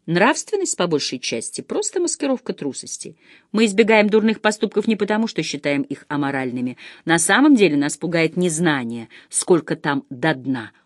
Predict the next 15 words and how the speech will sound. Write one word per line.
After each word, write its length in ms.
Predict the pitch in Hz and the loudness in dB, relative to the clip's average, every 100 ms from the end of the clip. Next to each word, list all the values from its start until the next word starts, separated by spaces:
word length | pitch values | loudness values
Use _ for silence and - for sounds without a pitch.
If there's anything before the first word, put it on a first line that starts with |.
| _ - | _ -8
Ох, 380 | 160 - - | -6 -8 -12
много! 640 | 127 135 156 262 165 113 - _ _ _ - | -8 -4 -2 -2 -4 -8 -16 _ _ _ -10
Упадёшь 480 | 135 143 147 208 | -4 -2 0 0
с 40 | - | 0
такой 300 | 147 - 165 | -4 -2 -2
высоты, 540 | 147 - 135 - 208 | -2 -4 -4 -2 0
расшибёшься 800 | 151 - - 143 180 - - 131 | 0 -4 -6 -4 -4 -6 -8 -6
насмерть. 680 | 123 110 - 104 98 - - _ _ _ - | -6 -6 -8 -12 -14 -16 -18 _ _ _ -6
Но 140 | 151 143 | 0 2
иногда 460 | 131 147 135 233 | 0 -2 -2 -2
после 320 | - 143 - | -2 -6 -6
этого 220 | 127 135 131 | -8 -8 -6
падения 560 | 143 139 139 120 113 _ - - | -6 -4 -4 -4 -10 _ -20 -8
удаётся 540 | 180 190 175 196 - 359 | 0 4 6 4 0 0
выжить, 500 | 196 135 165 - | 0 0 -4 -10